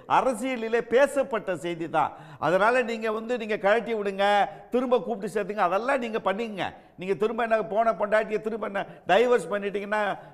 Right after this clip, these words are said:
அஹ், அடுத்த தேர்தல்ல கூட்டணி சேர மாட்டீங்கன்னு இருக்கா? அது இப்போவும் சொல்றீங்க, நிரந்தர பொதுச் செயலாளர். நீங்க இந்த நிகழ்ச்சி ஆரம்பிக்கும் போது போட்டீங்க, அண்ணன் திண்டுக்கல் சீனிவாசன் நிரந்தர பொதுச் செயலாளர் எடப்பாடினார். என்ன ஜனநாயகம்னு புரியல. இந்த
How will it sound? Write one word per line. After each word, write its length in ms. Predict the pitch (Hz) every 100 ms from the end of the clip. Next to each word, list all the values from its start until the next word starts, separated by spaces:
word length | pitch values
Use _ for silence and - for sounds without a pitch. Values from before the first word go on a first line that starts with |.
| -
அஹ், 560 | 175 175 175 175 156 170 170
அடுத்த 260 | 196 233 202
தேர்தல்ல 420 | 226 226 214 196 -
கூட்டணி 260 | 233 208 185
சேர 160 | 202 220 190
மாட்டீங்கன்னு 420 | 180 180 160 139
இருக்கா? 220 | 123 170 170 - - - 175
அது 100 | 226
இப்போவும் 320 | 214 226 247
சொல்றீங்க, 340 | 226 208 196 208 196
நிரந்தர 400 | 208 226 214 220 180
பொதுச் 240 | 190 185
செயலாளர். 420 | 190 180 180 175 170 - -
நீங்க 160 | - 185
இந்த 100 | 185 185
நிகழ்ச்சி 300 | 208 240 214 202
ஆரம்பிக்கும் 400 | 208 196 190 190
போது 120 | 208 185
போட்டீங்க, 340 | 190 185 180 170 - - -
அண்ணன் 220 | 190 202 180
திண்டுக்கல் 360 | 208 220 214 156
சீனிவாசன் 520 | 196 202 185 185 196
நிரந்தர 420 | 196 240 240 226 220
பொதுச் 240 | 196 202 196
செயலாளர் 480 | 196 185 180 175 - - -
எடப்பாடினார். 720 | 175 190 180 180 180 170 170 165 170
என்ன 160 | 196 170
ஜனநாயகம்னு 680 | 180 196 214 202 170 190 196 156
புரியல. 300 | 175 175 156 - - -
இந்த 120 | 165